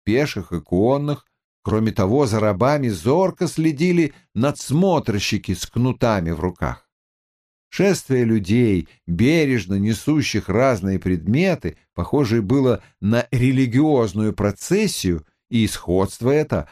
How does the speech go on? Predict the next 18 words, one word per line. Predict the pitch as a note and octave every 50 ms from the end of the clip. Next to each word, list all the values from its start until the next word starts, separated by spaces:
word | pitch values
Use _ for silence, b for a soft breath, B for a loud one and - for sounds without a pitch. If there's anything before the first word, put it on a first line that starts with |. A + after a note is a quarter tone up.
| b b
особенно | - A2+ F#2+ - - - G#2 A#2+ C3+ C3 D3+ D#3+ E3+ E3+ F3
усилилось, | F3+ E3 - - - E3+ D#3+ B2+ A2+ G#2 F#2 E2+ D#2+ - - _ _ _ _ _
когда | - G2+ G2 F#2 F#2 A#2 -
показались | - G#2+ G2+ - G#2 F#2+ F2 A2+ A2+ A2 G2+ F#2+ -
рабы | E2+ D#2+ F2+ F2+ D#2+ E2+ D3 F3 E3+ - b b b
с | - -
музыкальными | B2+ B2 B2 G#2+ F2 G#2+ - - B2+ C3 C3 B2+ A#2+ A2+ G#2+ G#2 G2+ F#2+
инструментами | F2 - - - F2+ E2 F2+ F2 F2+ G2+ A2+ A2 F#2 D#2 - F2+ E2 E2 E2
Цезаря | - _ - - - G2 F2+ F2 D#2+ C2 D#2 D#2 D2+ D2
в | C2+
руках. | D#2 E2 C#2+ - - - - - _ _ _ _ _ _ _ _ _ _ _ _ _ _ -
Арфы, | - F#2+ A#2 G#2+ D#2+ - - - B1 - - _ _ _ _ _ _ _ -
греческие | - D#2+ G2+ G#2+ B2+ B2+ B2 - B2+ - - - C3 B2+ B2+ B2+
лютни, | B2+ A#2+ A#2 G2+ D#2+ - _ _ - - - - - _ _ _
еврейские | - G#2 G2+ A#2 A2+ A2 B2+ C3+ D3 D#3+ C#3+ - - - B2 B2 B2 B2
и | - - C#3
египетские | B2 B2+ C3+ A#2+ G2+ B2+ D3 D3 C3+ C3+ B2 - - - C3+ C3+ C3 B2
гусли, | A2 G#2 A2 G2+ F#2 E2+ - - D#2+ D2+ D2 C#2+